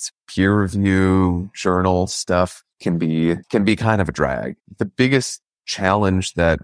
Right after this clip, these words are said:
researchers face on a sort of day-to-day basis is getting articles past the peer review and then, and then published. And the problem is, I think a lot of peer reviewers are trying to, they have a hat on.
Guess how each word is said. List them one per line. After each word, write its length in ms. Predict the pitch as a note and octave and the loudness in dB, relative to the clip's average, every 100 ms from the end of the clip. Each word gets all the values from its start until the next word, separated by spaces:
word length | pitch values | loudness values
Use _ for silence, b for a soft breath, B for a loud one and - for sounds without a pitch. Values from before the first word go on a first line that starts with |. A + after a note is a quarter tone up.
| - | -4
researchers 680 | E2+ F#2 - E2+ E2 E2 - | 0 0 2 0 0 -4 -2
face 380 | D#3+ C#3 - | 0 0 0
on 160 | G#2 F2+ | 0 0
a 160 | E2+ F2+ | 0 -2
sort 180 | G#2 | -2
of 80 | E2+ | 0
day-to-day 420 | F2 F2 E2+ D#2+ | 2 2 2 0
basis 560 | D2+ D2+ E2+ - D2 - _ _ _ _ _ _ _ | 0 0 -2 -4 -10 -12 _ _ _ _ _ _ _
is 640 | F2+ E2+ E2+ E2 D#2+ - - _ _ _ _ _ - - | 0 2 2 -2 -6 -12 -16 _ _ _ _ _ -20 -2
getting 380 | G2 G#2 F#2+ F2+ | 0 2 0 0
articles 540 | G2 G2 F#2+ F2 E2+ | 0 0 0 0 -2
past 600 | - F2+ F2+ F2 - - | -4 -2 0 -2 -8 -6
the 80 | F2 | -8
peer 280 | - F#2 F2 | -4 0 2
review 400 | F2+ F#3+ F#3+ A2 | 2 0 0 2
and 120 | F#2 | 2
then, 320 | F2+ E2+ E2+ - | 2 0 -2 -4
and 140 | - E2+ | -4 -2
then 140 | D#2+ | -2
published. 580 | - - - - - - _ _ _ _ | -2 -4 -4 -10 -14 -18 _ _ _ _
And 160 | G#2+ G2 | 0 0
the 60 | |
problem 680 | G2 - - C3 D3+ C#3+ A#2 | -2 -10 -6 0 2 2 2
is, 160 | G2+ F#2+ | 2 2
I 80 | F2+ | 0
think 180 | B2+ | -2
a 60 | A#2+ | -2
lot 340 | G#2+ F#2 F#2+ | -2 -2 -2
of 260 | G#2 G2+ - _ _ | -2 -4 -12 _ _
peer 240 | - G#2+ A2 | -2 2 2
reviewers 680 | F#2+ F2+ F#2 F2 E2+ E2+ - _ _ _ _ _ | 2 2 2 4 2 0 -6 _ _ _ _ _
are 300 | G2 F2 F2 - _ _ | 0 0 -2 -8 _ _
trying 760 | - - A#2 G#2+ C3+ D3 C#3 C3 | -16 -8 0 2 2 -2 -4 -6
to, 420 | B2+ A#2+ G#2 G2+ | -6 -2 0 0
they 120 | E2+ G#2+ | 0 0
have 160 | C3+ | 0
a 40 | A2+ | -2
hat 360 | - F#2+ F#2 - | -2 -2 -2 -6
on. 300 | D2+ - | -12 -12